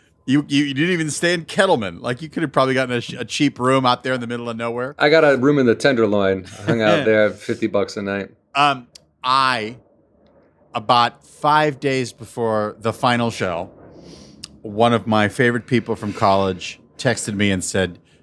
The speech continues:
Speaker 1: "Join us in," my friend Mandy Briebrock, shout out to Mandy, I know she's listening,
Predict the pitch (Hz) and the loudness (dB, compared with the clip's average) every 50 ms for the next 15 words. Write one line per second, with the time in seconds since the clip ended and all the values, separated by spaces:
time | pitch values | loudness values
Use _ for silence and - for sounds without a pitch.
0 | _ _ _ _ - 101 98 101 104 110 117 120 123 127 131 135 131 123 - - | _ _ _ _ -20 -18 -12 -6 0 4 4 6 6 6 4 4 2 2 0 -4
1 | - - - - _ _ _ _ _ _ _ 113 107 104 101 101 98 98 95 95 | -6 -6 -10 -14 _ _ _ _ _ _ _ 0 0 2 2 2 0 0 -2 -6
2 | 92 90 - _ _ - 92 85 - - 90 85 87 90 92 95 98 98 95 117 | -8 -10 -14 _ _ -10 -10 -8 -6 -8 -8 -6 -4 -4 -4 -2 -4 -4 -2 -2
3 | 120 120 127 127 123 127 - - - 101 95 92 95 - - 101 113 123 131 131 | 0 2 2 2 2 0 -2 -4 -2 0 0 0 0 -2 -4 -6 -4 -2 -2 -2
4 | 131 113 101 98 95 92 - 107 95 87 113 117 113 - 127 127 127 127 127 | -2 -2 -2 -4 -6 -8 -10 -16 -16 -12 -10 -10 -10 -8 -8 -6 -6 -6 -8